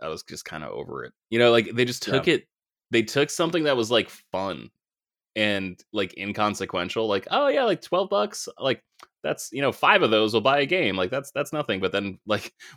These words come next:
Speaker 1: once it became fifteen ninety-nine, it's like, "Well, with tax, that's eighteen bucks, that's a third of a game." You know, like, it was just, like, me doing, like, that head math. And I really think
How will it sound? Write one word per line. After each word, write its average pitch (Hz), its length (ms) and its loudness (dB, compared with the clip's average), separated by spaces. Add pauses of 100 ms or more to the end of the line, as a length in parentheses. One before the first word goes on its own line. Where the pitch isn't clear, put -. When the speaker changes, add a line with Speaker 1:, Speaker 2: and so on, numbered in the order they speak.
Speaker 1:
once 110 160 -4
it 120 40 -10
became 135 240 4
fifteen 117 300 0
ninety-nine, 101 380 2
it's 90 100 -8
like, 92 100 -4
"Well, 101 140 -4
with 95 100 -6
tax, 165 320 0
that's 92 220 -2
eighteen 127 300 -4
bucks, 90 160 0
that's - 140 -8
a 120 60 -2
third 101 400 -2
of 90 80 -6
a 87 60 -4
game." 71 320 -8
You 107 100 0
know, 107 140 4
like, 107 140 6
it 110 40 4
was 104 120 2
just, 113 160 -2
like, 98 120 2
me 95 160 0
doing, 92 220 0
like, 90 140 -4
that 85 160 -2
head 92 200 -6
math. 87 200 -6 (480)
And 120 100 6
I 117 40 8
really 135 280 6
think 190 280 -2